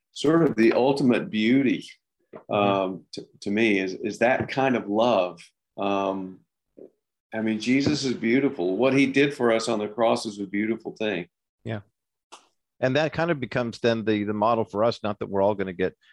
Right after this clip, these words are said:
Speaker 2: nailed to wood, but rather that the giving of ourselves becomes, uh,
Speaker 1: Right.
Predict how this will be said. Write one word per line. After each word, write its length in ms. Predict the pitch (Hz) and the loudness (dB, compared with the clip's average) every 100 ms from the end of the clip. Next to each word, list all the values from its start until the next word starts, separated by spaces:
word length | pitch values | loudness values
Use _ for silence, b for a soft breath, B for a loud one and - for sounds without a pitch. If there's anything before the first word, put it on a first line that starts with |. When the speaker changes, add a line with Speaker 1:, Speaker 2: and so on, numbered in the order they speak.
| b | b
Speaker 2:
nailed 360 | - 98 107 107 | -4 0 0 0
to 100 | 90 | -8
wood, 400 | 90 139 127 90 | -2 2 2 0
but 160 | 95 90 | -6 -2
rather 440 | 107 110 101 85 104 | 0 0 -2 -2 -2
that 200 | 98 - | -4 -2
the 80 | |
giving 400 | 87 90 107 101 | -2 0 0 0
of 100 | 95 | -2
ourselves 600 | 90 87 - 127 107 82 - | -2 -4 0 2 2 -2 -12
becomes, 340 | 87 - 95 90 | -12 -6 -2 2
uh, 60 | |
Speaker 1:
Right. 260 | 135 82 | 2 2